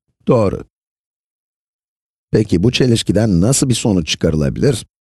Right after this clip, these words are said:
O halde A açısının C açısıyla aynı genişliğe sahip olduğunu varsayıyoruz. Buradan karşılarındaki A B ve B C kenarlarının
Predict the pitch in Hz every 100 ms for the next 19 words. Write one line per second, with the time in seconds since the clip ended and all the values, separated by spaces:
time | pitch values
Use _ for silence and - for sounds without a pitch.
0 | _ _ _ _ _ _ _ _ _ _
1 | _ _ _ _ _ _ _ - 123 107
2 | 78 107 - 110 123 117 92 - 76 107
3 | 90 107 120 104 98 87 - 73 101 120
4 | - 139 139 139 110 107 95 104 92 -
5 | 90 80 78 87 82 82 78 76 71 65
6 | 69 55 - - - _ _ _ _ _
7 | _ _ _ _ _ - 127 95 117 113
8 | 107 92 87 95 87 87 - 139 - 104
9 | 113 107 101 110 127 - - - 123 92
10 | 92 90 110 123 113 92 82 71 64 90
11 | 123